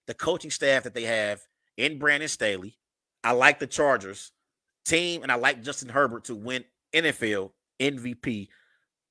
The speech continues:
this season. Now, you always got, like, a, a dark horse for N F L M V P. And my dark horse this year for N F L M V P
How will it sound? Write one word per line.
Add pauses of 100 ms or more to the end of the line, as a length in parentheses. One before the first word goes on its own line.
(140)
this (160)
season.
Now, (640)
you
always
got, (300)
like,
a, (120)
a
dark
horse
for
N
F
L
M
V
P. (200)
And
my
dark
horse
this
year (260)
for
N
F
L
M
V
P